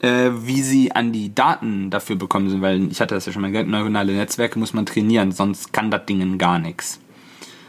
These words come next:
Äh, also du musst dem halt sagen, wenn ich quasi, wenn meine, wir haben jetzt nur ein Bild von der, von einer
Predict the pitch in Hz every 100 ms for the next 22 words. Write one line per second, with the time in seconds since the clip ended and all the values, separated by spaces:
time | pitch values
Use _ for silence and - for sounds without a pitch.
0 | - - - - 104 95 - 107 107 117
1 | 117 117 107 101 110 110 120 123 117 101
2 | 104 95 - - - - 104 104 95 98
3 | 98 95 92 92 92 95 - _ _ -
4 | - 104 147 139 175 175 143 156 143 135
5 | 127 117 - 127 117